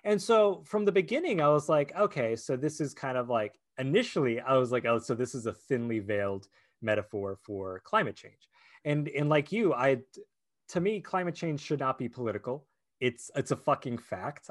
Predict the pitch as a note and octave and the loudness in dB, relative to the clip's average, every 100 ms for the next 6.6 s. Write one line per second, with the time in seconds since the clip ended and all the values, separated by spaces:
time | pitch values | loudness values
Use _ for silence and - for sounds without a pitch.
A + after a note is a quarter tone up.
0 | - B2 G#2 A#2+ C#3 C#3 D3+ C3+ A#2+ C3 | -4 -4 2 6 6 6 4 2 2 2
1 | A#2+ B2+ A#2 - - C#3+ C#3+ C3+ - B2+ | 2 -2 -4 -6 -2 2 2 0 -6 -8
2 | A#2+ C3 B2+ B2+ B2+ A2 A2+ G2+ G2+ - | -6 0 0 2 0 0 0 -4 -6 -16
3 | - - _ - A#2+ C3 A#2 A2+ D3 A#3+ | -20 -20 _ 0 0 2 -2 -4 -2 0
4 | F3 - C#3+ C#3 G3+ F3 D#3 D#3 A#2+ G#2 | 0 0 -2 2 2 2 0 2 0 0
5 | F#2+ G#2 D#3 C#3 C#3+ C#3+ C3+ D#3+ D#3+ D#3 | -6 -6 -4 -4 -2 0 2 4 4 6
6 | D#3 C#3+ C#3+ C#3+ C3+ B2+ | 4 2 0 2 2 0